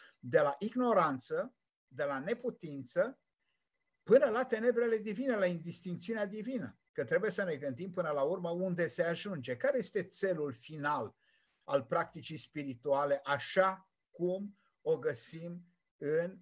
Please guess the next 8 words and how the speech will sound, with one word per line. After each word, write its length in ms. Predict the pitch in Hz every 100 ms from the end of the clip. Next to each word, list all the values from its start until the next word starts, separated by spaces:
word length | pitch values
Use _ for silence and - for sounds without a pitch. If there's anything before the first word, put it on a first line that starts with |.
| _
practica 600 | 160 156 175 180 - 147
Sfântului 380 | - 165 160 151
Ioan 140 | 147
al 180 | 143 135
Crucii. 520 | - 143 117 - 87 _ _ _ _
Este 480 | 175 196 - 165 -
unirea 920 | 143 139 165 302 294 180 170 226 - _ _ _ _
intimă, 1080 | 123 131 208 311 247 226 165 143 160 240